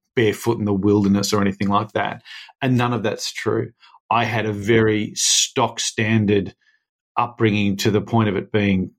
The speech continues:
you know, almost boring, like nuclear family, mum, dad, two kids,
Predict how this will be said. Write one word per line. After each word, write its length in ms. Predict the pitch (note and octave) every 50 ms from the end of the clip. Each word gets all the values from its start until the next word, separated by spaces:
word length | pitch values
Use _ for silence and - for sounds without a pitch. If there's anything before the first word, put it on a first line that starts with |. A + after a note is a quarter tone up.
| _
you 80 | - G#2
know, 200 | G2+ F#2 - - - _ _ _ _ _ _ _ _ _
almost 460 | - A#2 G#2+ G#2+ G2+ G2 F#2+ - - -
boring, 380 | A2 G#2+ G2+ G2 F#2 F2+ F2+ F#2
like 260 | G2+ F#2+ F#2 F2+ - _ _ - - -
nuclear 300 | C#3+ C3+ B2+ B2+ A#2+ G#2
family, 380 | - A#2+ A2 G#2 G2 F#2 F2 F2
mum, 320 | G#2 A2+ A2+ A2 A2 G2+
dad, 340 | A#2 A2 G#2 G#2 G2 G2 -
two 240 | - - A2+ G#2+ G2+
kids, 480 | - - A2+ G#2+ G#2 G2 - - -